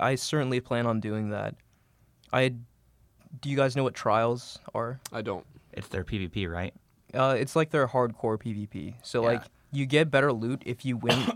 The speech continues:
Speaker 1: <coughs> like, seven games without losing any.
Speaker 2: Oh, wow. <laughs>
Speaker 1: Yeah, and, like, seven games in a row. And the idea is the more games you play, the better teams you get matched up against. Like, so
Speaker 2: Do you get to choose your team?
Speaker 1: Yeah,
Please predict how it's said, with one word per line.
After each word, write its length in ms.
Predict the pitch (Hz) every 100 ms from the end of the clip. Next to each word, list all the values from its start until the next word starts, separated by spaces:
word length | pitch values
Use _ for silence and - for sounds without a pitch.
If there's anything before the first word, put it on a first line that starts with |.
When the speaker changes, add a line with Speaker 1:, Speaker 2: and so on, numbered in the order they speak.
| -
Speaker 1:
<coughs> 160 | 147 127
like, 160 | 123
seven 420 | - 135 131 135
games 520 | 117 117 123 135 - -
without 380 | 123 120 117 95
losing 340 | 117 117 139
any. 220 | 143 165 180 _ _ _ _
Speaker 2:
Oh, 80 | 120
wow. 480 | 107 98 113 - 175 -
<laughs> 40 |
Speaker 1:
Yeah, 300 | 131 120 120 - -
and, 120 | 113
like, 120 | 135 -
seven 280 | 151 143 139
games 200 | 139 131
in 60 |
a 40 | 110
row. 320 | 113 117 131 _ _ -
And 120 | 135
the 80 | 127
idea 300 | 123 131 135
is 280 | 120 120 - _ _ _ -
the 120 | 131
more 220 | 123 127
games 300 | 131 131 131
you 80 | 123
play, 360 | - 98 113 120
the 100 | 113
better 200 | 110 113
teams 240 | 113 110
you 80 | 110
get 120 | 107
matched 260 | 107 104 -
up 120 | 120
against. 380 | 113 127 151 - -
Like, 260 | 101 98 - _ _ _ _ _ -
so 460 | - 127 120 117 120 _ _ -
Speaker 2:
Do 80 | 127
you 80 |
get 120 | 131 131
to 80 |
choose 280 | 113 127 120
your 100 | 120
team? 300 | 110 117 131 - _ _ _ _ -
Speaker 1:
Yeah, 220 | 135 92